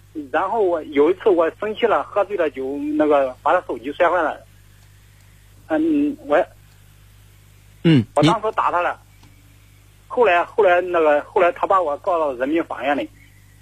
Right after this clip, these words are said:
Speaker 1: 那个，我，我又，我摔了手机，把他钱赔给他了，然后又当人民法院让他写了保证书，他，他那个向他保证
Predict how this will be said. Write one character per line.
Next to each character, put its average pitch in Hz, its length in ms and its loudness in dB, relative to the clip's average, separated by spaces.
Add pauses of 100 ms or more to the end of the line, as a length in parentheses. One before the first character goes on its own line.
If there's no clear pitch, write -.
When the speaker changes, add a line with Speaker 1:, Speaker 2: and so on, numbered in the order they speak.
(140)
Speaker 1:
那 214 160 2
个， 147 200 2 (480)
我， 156 200 2 (140)
我 156 180 2
又， 196 200 0 (840)
我 165 140 2
摔 233 200 2
了 214 160 2
手 151 160 0
机， 151 140 0
把 160 160 0
他 180 80 0
钱 160 240 -4
赔 131 160 -10
给 165 100 -2
他 147 80 -2
了， 123 180 -2 (220)
然 160 180 -2
后 190 160 -2 (300)
又 175 260 0 (220)
当 185 240 -2
人 156 100 -4
民 180 160 -4
法 127 200 -2
院 302 180 0 (540)
让 185 100 2
他 180 160 0
写 143 100 0
了 165 140 2
保 127 220 -2
证 160 200 0
书， 160 240 -2 (520)
他， 170 120 0 (440)
他 165 140 0
那 156 180 -2
个 151 120 2 (540)
向 190 80 0
他 190 80 2
保 147 220 -4
证 160 160 -6